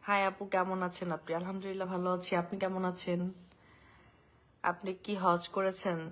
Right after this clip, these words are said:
আলহামদুলিল্লাহ, আমি হজ করেছি অনেক। আমি সাভার থেকে দেখছি। তুমি কেমন আছো? আলহামদুলিল্লাহ ভালো আছি। আপু, সময়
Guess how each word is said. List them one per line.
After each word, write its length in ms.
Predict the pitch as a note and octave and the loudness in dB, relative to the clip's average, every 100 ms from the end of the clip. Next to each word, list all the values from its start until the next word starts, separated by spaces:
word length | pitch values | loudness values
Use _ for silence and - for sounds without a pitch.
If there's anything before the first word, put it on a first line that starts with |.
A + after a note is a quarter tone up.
| - | -2
আলহামদুলিল্লাহ, 1040 | F3+ E3+ E3+ E3+ E3+ E3+ E3+ E3 D#3+ F3 F3 - - - | 0 2 4 4 4 4 4 4 2 0 -8 -18 -20 -8
আমি 200 | E3 E3+ | -2 2
হজ 300 | E3+ E3 E3 | 4 2 0
করেছি 760 | - E3+ E3 E3 - D#3+ E3 E3+ - - - - | 0 0 0 -2 -2 -2 -4 -8 -14 -20 -20 -8
অনেক। 280 | D#3+ E3 D#3+ - - - _ _ _ _ _ _ - - - - _ _ _ - - - _ _ _ _ _ _ _ - - - - - _ | -4 -2 -4 -8 -20 -20 _ _ _ _ _ _ -18 -16 -18 -20 _ _ _ -20 -20 -20 _ _ _ _ _ _ _ -20 -20 -20 -20 -20 _
আমি 300 | - F#3+ F#3 | 0 2 2
সাভার 320 | F#3 G3 F#3 F#3 | 0 2 2 2
থেকে 260 | G3 F#3+ | 0 -2
দেখছি। 600 | F3+ F3 F3 - F#3+ F3+ G3+ | 0 0 -2 -4 -2 -2 -4
তুমি 220 | F#3 F#3 | -4 -4
কেমন 340 | F3 E3+ E3+ E3 | 0 0 0 -2
আছো? 220 | D#3+ D#3+ | -2 -2
আলহামদুলিল্লাহ 760 | - F3 F3+ F3 F#3 E3+ C#3+ D3 - - - - | 0 2 2 2 4 2 0 -4 -8 -18 -20 -4
ভালো 240 | E3+ F3 E3+ | 2 6 6
আছি। 360 | E3 D#3+ D#3+ | 4 2 -4
আপু, 380 | - E3+ E3+ F#3+ | -2 -4 -2 -2
সময় 320 | F#3+ F#3 F#3 | 0 2 4